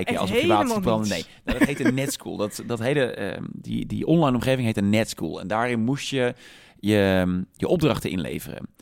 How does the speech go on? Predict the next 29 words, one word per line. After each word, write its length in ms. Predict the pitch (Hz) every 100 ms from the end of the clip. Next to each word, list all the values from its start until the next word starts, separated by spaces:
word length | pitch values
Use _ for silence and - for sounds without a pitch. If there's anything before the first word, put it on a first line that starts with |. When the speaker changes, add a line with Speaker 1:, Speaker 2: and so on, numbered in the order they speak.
| - - - _ _ _ _ _
Speaker 1:
Maar 340 | 135 139 -
deels 280 | 135 226 147
moest 160 | 131 -
je 60 |
ook 200 | - 110
gewoon 180 | - 107
printen 380 | - 143 123 120
en 100 | 113
inleveren 460 | 117 107 107 101 104
in 80 |
mapjes. 580 | 107 139 - 65 - - - _
Speaker 2:
Oh. 180 | 208 247
Speaker 1:
En 60 |
dat 100 | 131
Netschool 420 | 117 185 - 165 135
werkte 260 | 135 139
voor 120 | 110 107
geen 240 | 107 101
meter. 320 | 110 120 -
Dat 120 | 87
werkte 280 | 95 120 -
alleen 220 | - 113
in 100 | 131
bepaalde 460 | 113 - 113 123 98
browsers, 640 | 82 110 117 135 - 120
op 80 | 107
bepaalde 420 | 104 - 127 131
computers. 720 | - 95 - 160 143 127 107
En 220 | - 110